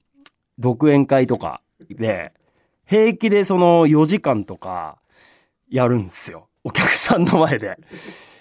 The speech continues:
で、もちろんあそこまでのクオリティって相当やっぱりもう超レベル高い一級品なんで、あんなのができるとは思ってないですけど、でも話し出すと、やっぱり細かいところとか思い出して、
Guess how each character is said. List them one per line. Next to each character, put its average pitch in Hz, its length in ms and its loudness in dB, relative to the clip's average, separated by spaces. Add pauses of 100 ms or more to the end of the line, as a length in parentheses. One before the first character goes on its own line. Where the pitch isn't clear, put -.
(140)
で、 175 180 2
も 180 140 4
ち 240 80 2
ろ 247 80 4
ん 175 80 2
あ 185 100 2
そ 262 200 0
こ 311 120 2
ま 339 120 4
で 320 80 4
の 226 100 2
ク 175 180 0
オ 170 80 4
リ 170 120 2
テ 165 80 -2
ィ - 20 0
っ - 20 -10
て 147 100 -10
相 233 540 -2
当 233 600 2
や 226 120 2
っ 185 60 -16
ぱ 233 220 0
り 139 240 2
も 131 220 0
う 113 60 -6
超 226 500 2
レ 127 120 0
ベ 131 100 0
ル 127 100 -2
高 120 320 -2
い - 100 -14 (380)
一 135 180 -4
級 160 80 -2
品 147 140 2
な 139 80 2
ん 127 40 0
で、 127 80 0
あ 175 280 2
ん 254 180 2
な 262 80 2
の 240 60 2
が 160 100 2
で 151 140 2
き 180 80 0
る 170 80 0
と 143 80 2
は 120 40 0
思 131 120 0
っ 139 40 -4
て - 140 -10
な 117 100 -2
い 110 60 -2
で 101 80 -6
す - 100 -16
け 90 120 -20
ど、 90 360 -14 (480)
で 185 80 0
も 170 100 4
話 269 400 2
し 302 100 2
出 285 100 0
す - 160 -10
と、 107 460 -4
や 147 100 -2
っ 147 40 -6
ぱ 175 240 -2
り 113 280 -2 (260)
細 247 420 0
か 269 200 0
い 170 320 2
と 139 140 -6
こ 143 140 0
ろ 151 100 2
と 139 80 -2
か 117 80 -2
思 131 240 0
い 143 80 -2
出 143 100 0
し - 140 -14
て、 95 420 -12